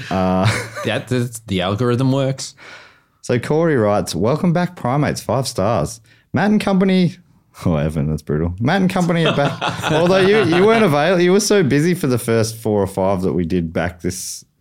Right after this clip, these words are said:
Speaker 1: season.
Speaker 3: Yeah.
Speaker 1: So you, you've
Speaker 3: I've
Speaker 1: only
Speaker 3: only
Speaker 1: been
Speaker 3: recently returned.
Speaker 1: Yeah, so that's fair enough.
Speaker 3: Yeah.
Speaker 1: "Matt and company are back in the Monkey House for the revival we have all been waiting for.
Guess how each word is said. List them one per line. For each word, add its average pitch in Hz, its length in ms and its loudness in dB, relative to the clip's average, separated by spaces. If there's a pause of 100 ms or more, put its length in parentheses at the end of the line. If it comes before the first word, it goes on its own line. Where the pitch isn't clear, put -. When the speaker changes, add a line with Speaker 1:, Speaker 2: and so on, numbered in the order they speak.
Speaker 1:
season. 92 300 0
Speaker 3:
Yeah. 107 340 0 (240)
Speaker 1:
So - 100 -2
you, 101 360 2 (120)
you've 113 180 0
Speaker 3:
I've - 60 -
Speaker 1:
only 120 140 2
Speaker 3:
only - 20 2
Speaker 1:
been 92 80 2
Speaker 3:
recently 104 380 0
returned. 95 320 -2
Speaker 1:
Yeah, 76 240 -2 (220)
so 135 120 -2
that's 131 180 0
fair 78 220 -2
enough. 71 300 -6
Speaker 3:
Yeah. 85 200 -6 (300)
Speaker 1:
"Matt 185 160 2
and 185 80 2
company 156 320 0
are - 40 2
back 113 280 -2
in 107 100 2
the 104 60 4
Monkey 110 300 2
House 101 340 0
for - 140 -4
the 95 100 2
revival 117 720 0
we 98 120 2
have 80 120 0
all 98 280 0
been 110 280 2
waiting 101 320 0
for. 80 360 -2